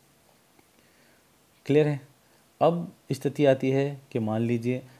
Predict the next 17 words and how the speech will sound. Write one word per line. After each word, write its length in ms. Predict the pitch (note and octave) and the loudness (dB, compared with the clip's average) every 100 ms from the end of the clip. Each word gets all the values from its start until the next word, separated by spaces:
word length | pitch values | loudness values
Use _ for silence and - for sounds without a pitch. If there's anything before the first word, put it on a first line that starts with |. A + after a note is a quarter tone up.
| _ | _
दोनों 380 | G#2+ A2 A2+ B2 | -4 0 0 0
के 120 | A#2+ | -2
अंदर 260 | A2 G#2+ C3 | -4 -2 -4
फेज 420 | - A#2 A2+ A2+ | -4 0 0 0
डिफरेंस 460 | G2+ - G#2+ A2 - | -4 -4 -4 -6 -6
है, 280 | G#2+ E2 - _ _ _ _ _ _ | -6 -6 -10 _ _ _ _ _ _
यानी 180 | G2+ G#2 | -10 -6
पाथ 220 | G#2 G#2+ | -2 -2
का 160 | - A2 | -2 -2
डिफरेंस 480 | G#2 - G#2+ G2 | -2 -6 -8 -10
है। 120 | - - _ _ _ _ _ _ | -14 -20 _ _ _ _ _ _
एक 220 | A#2+ A2 | -6 -6
छोटी 260 | - A2+ A#2 | -6 -4 -2
हो 140 | A2+ | -2
जाती 240 | A2 A2+ A#2 | -2 -2 -2
है 100 | A2+ | -2
दूरी 300 | A2 B2+ | -2 -6